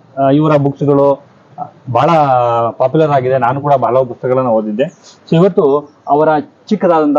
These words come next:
ಪರಿಚಯ, ಜೊತೆಗೆ ಅವರ ಅನುಭವಗಳು, ಅವರ, ಆ, ಮತ್-, ಆ, ಪರ್ಸನಲ್ ಲೈಫ್, ಅವರ ವ್ಯಕ್ತಿತ್ವ ಹೇಗೆ ವಿಕಸನ ಆಯ್ತು, ಹೇಗೆ ಪುಸ್ತಕ ಬರವಣಿಗೆಗಳು ಹೇಗಾಯ್ತು ಅನ್ನೋ ಕೆಲವು ವಿಷಯಗಳನ್ನ ನಮ್ಮ ಜೊತೆ ಶೇರ್ ಮಾಡ್ಕೊಂತಾರೆ. ಯಾಕಂದ್ರೆ ಇವರನ್ನ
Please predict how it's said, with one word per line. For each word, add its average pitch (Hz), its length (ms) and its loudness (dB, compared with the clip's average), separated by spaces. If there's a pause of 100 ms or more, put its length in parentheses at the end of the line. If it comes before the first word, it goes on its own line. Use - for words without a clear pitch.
ಪರಿಚಯ, 151 380 0
ಜೊತೆಗೆ 151 360 0
ಅವರ 139 360 0
ಅನುಭವಗಳು, 143 800 2 (280)
ಅವರ, 131 200 2 (680)
ಆ, 131 200 0
ಮತ್-, 131 300 -4 (360)
ಆ, 123 260 2
ಪರ್ಸನಲ್ 160 420 0
ಲೈಫ್, 110 360 -2
ಅವರ 135 140 2 (120)
ವ್ಯಕ್ತಿತ್ವ 139 440 0
ಹೇಗೆ 135 260 2
ವಿಕಸನ 131 360 0
ಆಯ್ತು, 123 320 0
ಹೇಗೆ 135 560 -2
ಪುಸ್ತಕ 147 440 -2
ಬರವಣಿಗೆಗಳು 139 600 2
ಹೇಗಾಯ್ತು 127 460 0
ಅನ್ನೋ 123 140 -2
ಕೆಲವು 117 220 -2
ವಿಷಯಗಳನ್ನ 120 360 -2 (400)
ನಮ್ಮ 120 120 -2
ಜೊತೆ 123 220 0
ಶೇರ್ 127 160 0
ಮಾಡ್ಕೊಂತಾರೆ. 113 480 -2
ಯಾಕಂದ್ರೆ 160 600 -2
ಇವರನ್ನ 156 720 2